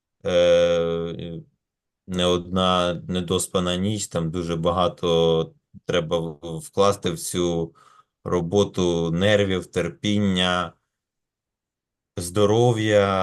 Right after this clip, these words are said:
да й взагалі це треба дуже багато літератури перечитати, вивчити з усіх боків. Я ще раз повторюю, що з усіх боків вивчити роботу ще раз, е,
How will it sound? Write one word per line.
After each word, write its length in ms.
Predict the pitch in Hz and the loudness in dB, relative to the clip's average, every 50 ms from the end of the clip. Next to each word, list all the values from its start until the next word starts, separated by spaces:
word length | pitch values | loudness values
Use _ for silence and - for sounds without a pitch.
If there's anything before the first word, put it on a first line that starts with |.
| 92 92 92 90 90 90 90 87 87 85 82 82 82 82 82 85 85 87 _ | 0 0 -2 -2 -2 -2 -4 -4 -6 -8 -12 -14 -16 -18 -18 -20 -20 -6 _
да 140 | 101 101 104 | 4 4 4
й 80 | 101 | 4
взагалі 640 | 95 92 90 98 92 92 95 95 98 92 98 92 90 | 0 -2 -6 -6 -6 -4 -8 -8 -8 -8 -6 -8 -8
це 180 | 87 - 92 85 | -6 -8 -8 -4
треба 380 | - 95 92 85 80 85 85 | 0 0 0 0 0 -2 -4
дуже 300 | 87 85 101 98 90 90 | -4 -4 -6 -4 -4 -6
багато 440 | 85 82 92 87 95 92 - - 92 | -4 -2 -2 0 0 -2 -2 -2 -4
літератури 800 | 87 85 85 85 - 90 85 87 87 - - 113 107 107 95 98 | -2 -4 -6 -2 2 4 4 4 4 2 0 -2 -2 0 -2 -2
перечитати, 1080 | 90 92 - 92 87 90 87 85 - 92 85 - - 95 92 90 87 - 87 85 85 85 | -4 -2 -2 -2 -2 -2 -4 -6 -8 -10 -6 -2 0 0 0 0 0 -2 -2 0 0 0
вивчити 1600 | 82 82 80 78 78 78 87 101 104 95 101 - - - - - 95 92 87 85 85 85 85 85 82 82 80 80 80 80 80 80 80 | -2 -2 -4 -6 -8 -6 -2 -2 -2 -2 -4 -8 -14 -14 -10 -4 -2 -2 0 0 0 -2 -2 0 0 0 0 -2 -2 -2 -4 -4 -6
з 100 | 78 80 | -8 -8
усіх 380 | 87 80 - - 107 101 87 82 | -8 -8 -6 -4 -4 -4 -4 -6
боків. 480 | 80 87 87 - - - 95 90 87 | -8 -10 -10 -10 -8 -4 -2 -2 0
Я 120 | 85 85 82 | 0 -2 -4
ще 240 | 80 - - 85 82 | -4 -2 0 0 2
раз 180 | 80 80 - | 0 -2 -4
повторюю, 580 | - - 85 78 76 - 80 78 76 78 76 73 | -6 -8 -10 -8 -6 -6 -6 -4 -4 -4 -6 -8
що 240 | - - - 80 76 | -10 -10 -10 -10 -10
з 60 | 76 | -10
усіх 340 | 82 80 - - 107 95 85 | -12 -10 -8 -8 -8 -6 -6
боків 380 | 82 87 - - 90 90 82 | -10 -10 -8 -6 -4 -4 -4
вивчити 500 | 78 85 85 80 - - - - - 82 | -4 -6 -6 -8 -10 -14 -12 -4 -2 -2
роботу 460 | 80 82 80 78 82 82 78 - 80 | 0 0 -2 -2 -2 -4 -4 -6 -10
ще 280 | 78 - - - 90 90 | -10 -8 -4 -2 -2 0
раз, 320 | 92 107 107 90 - - | 0 0 -2 -4 -6 -6
е, 440 | 82 82 80 78 80 78 78 82 82 | -4 -4 -2 -2 -2 -4 -4 -6 -10